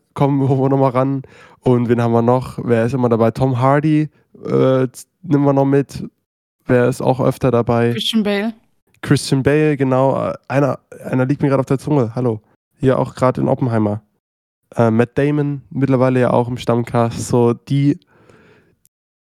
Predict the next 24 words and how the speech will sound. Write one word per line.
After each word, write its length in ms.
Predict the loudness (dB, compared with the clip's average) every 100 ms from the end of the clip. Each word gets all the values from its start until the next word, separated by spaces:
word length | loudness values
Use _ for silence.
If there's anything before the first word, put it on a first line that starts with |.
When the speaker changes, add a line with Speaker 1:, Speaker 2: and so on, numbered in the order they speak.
| _
Speaker 1:
das 220 | -6 -6 -4
alles 300 | -2 -2 -2
zusammen, 640 | -2 0 0 -2 -4 -8 -2
also 220 | 0 0
so 220 | 0 0
ein 100 | 0 -2
richtig 360 | -4 -4 -6 -6
krasses, 640 | -6 -6 -6 -12 -12 -20 _ -14 -2
irres 340 | -2 -2 -4
Ding. 300 | -4 -4 -6 -12 _ _ -20 _ _ _ _ _ _ _
Ich 120 | -12 -6
kann's, 260 | -6 -6 -14 -8
kann 140 | -2
mir 60 | 0
gar 120 | 2
nicht 120 | 0
vorstellen, 280 | -4 -6 -2
worum 100 | -2 -4
es 100 | -2
gehen 140 | -2
soll, 160 | 0 0
aber 100 | -2
ich 100 | -2
glaube, 580 | 0 2 2 -2 -4